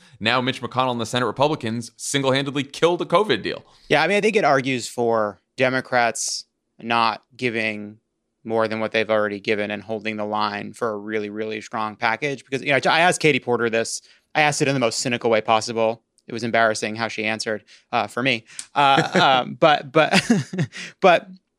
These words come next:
Speaker 2: you know, the point that she made is, uh, it's actually harmful to keep coming back, right? Like, we need to give people certainty. You need to, like, if you just give a little bit of money to small, to,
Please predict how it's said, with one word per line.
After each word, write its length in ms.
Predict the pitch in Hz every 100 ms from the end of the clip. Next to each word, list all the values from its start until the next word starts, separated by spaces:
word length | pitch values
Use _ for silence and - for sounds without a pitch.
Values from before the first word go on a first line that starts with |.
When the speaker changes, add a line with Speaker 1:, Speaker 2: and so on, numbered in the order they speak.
| _ -
Speaker 2:
you 140 | 151
know, 260 | 135 120 - _ _ _ _ _ - -
the 100 | 143
point 220 | 180 175
that 120 | 156 -
she 160 | 190
made 400 | 170 127 113 113
is, 500 | 131 120 120 120 - - _ _ -
uh, 280 | 127 113 101 -
it's 120 | 156
actually 280 | 180 202 214
harmful 460 | 147 151 147 175 160
to 140 | 151
keep 220 | - 139
coming 260 | - 135 123
back, 320 | 117 131 156
right? 180 | 147 143
Like, 120 | 135
we 80 | 123
need 140 | 127
to 40 | 110
give 320 | 117 113 -
people 260 | 135 127 117
certainty. 420 | 123 123 131 135
You 100 | 120
need 160 | 127
to, 160 | - 120
like, 240 | 113 - _
if 180 | 151 147
you 80 | 143
just 220 | 160 143
give 120 | 160
a 60 | 127
little 240 | 127 127
bit 140 | 131 123
of 60 |
money 240 | 120 120 123
to 40 |
small, 260 | 123 123 -
to, 260 | 131 120